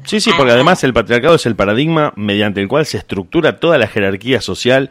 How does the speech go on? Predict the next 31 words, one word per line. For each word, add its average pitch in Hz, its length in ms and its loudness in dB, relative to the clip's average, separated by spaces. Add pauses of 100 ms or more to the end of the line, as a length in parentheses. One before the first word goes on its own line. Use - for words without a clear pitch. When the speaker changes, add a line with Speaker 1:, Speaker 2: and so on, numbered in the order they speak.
(300)
Speaker 1:
todas 131 220 2
las 104 120 -6
relaciones 107 720 -2
Speaker 2:
Claro, 214 380 -10
Speaker 1:
de 98 120 -2
poder, 107 300 2
las 120 100 2
Speaker 2:
claro. 92 140 -6
Speaker 1:
relaciones 117 360 -2
económicas 117 520 -2
se 101 60 -8
estructuran 98 440 -2
en 101 60 0
base 123 220 -2
a 104 80 0
ese 127 180 -2
paradigma, 104 480 -2
al 92 80 -4
paradigma 123 380 0
pre-, 85 160 -6
patriarcal. 92 680 -2 (460)
Entonces, 123 460 -2 (180)
Speaker 2:
Sí, 294 340 -10 (260)
Speaker 1:
no 240 180 -4
Speaker 2:
las 254 120 -4
estructuras 277 500 -8
económicas 349 760 -8 (300)
y 254 80 -4
las 254 160 -2
estructuras 277 600 -4
también 277 640 2